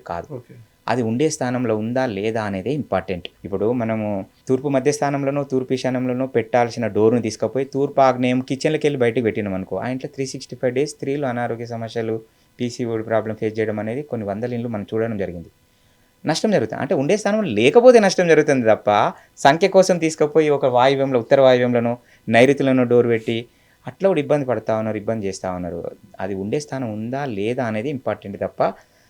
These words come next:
Speaker 1: స్థాన బలమే తప్ప సంఖ్య, సరి సంఖ్య, బేసి సంఖ్య వల్ల ఎక్కడ లాభం కానీ నష్టం కానీ జరగట్లేదు.
Speaker 2: మ్మ్.
Speaker 1: రాగానే ఏంటంటే, మ్,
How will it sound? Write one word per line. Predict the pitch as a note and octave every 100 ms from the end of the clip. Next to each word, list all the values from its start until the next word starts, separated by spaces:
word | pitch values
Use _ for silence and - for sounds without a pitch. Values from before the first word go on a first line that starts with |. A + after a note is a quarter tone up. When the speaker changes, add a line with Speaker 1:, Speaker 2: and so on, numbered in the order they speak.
| C3+
Speaker 1:
స్థాన | B2+ - G2+ C3
బలమే | F3+ E3 D3+ C#3
తప్ప | B2 A2+ D#3
సంఖ్య, | E3+ - A2 B2+ D#3 E3+ - G3
సరి | - G#2+
సంఖ్య, | A2+ C#3 C3 D3
బేసి | A2+ A#2 B2
సంఖ్య | A#2+ D3+ A#2
వల్ల | A2+
ఎక్కడ | C3+ A#2+ F3 G#3+
లాభం | D#3+ B2+ C#3+
కానీ | C#3+ D3
నష్టం | A#2+ C#3+
కానీ | B2+ C3+
జరగట్లేదు. | B2 C3 A#2+ - - -
Speaker 2:
మ్మ్. | B2+ A2+
Speaker 1:
రాగానే | C3+ D#3 F#3+ F#3
ఏంటంటే, | E3+ D#3+ E3+
మ్, | D3+ D3 C#3